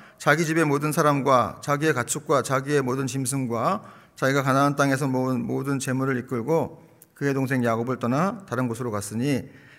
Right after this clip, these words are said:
두 사람의 소유가 풍부하여 함께 거주할 수 없음이더라. 그들이 거주하는 땅이 그들의 가축으로 말미암아 그들을 용납할 수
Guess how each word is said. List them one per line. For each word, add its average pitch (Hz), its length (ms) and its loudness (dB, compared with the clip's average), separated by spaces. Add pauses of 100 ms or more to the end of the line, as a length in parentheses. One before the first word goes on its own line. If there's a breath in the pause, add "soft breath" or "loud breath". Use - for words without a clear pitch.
(120)
두 151 120 -4
사람의 156 320 4
소유가 156 320 2
풍부하여 160 560 2
함께 160 500 0
거주할 131 360 -2
수 131 140 -4
없음이더라. 104 600 -4 (380 loud breath)
그들이 151 260 0
거주하는 139 460 2
땅이 135 340 0
그들의 139 240 -2
가축으로 135 360 -4
말미암아 117 680 0 (300 loud breath)
그들을 120 300 -2
용납할 110 440 -4
수 202 320 -4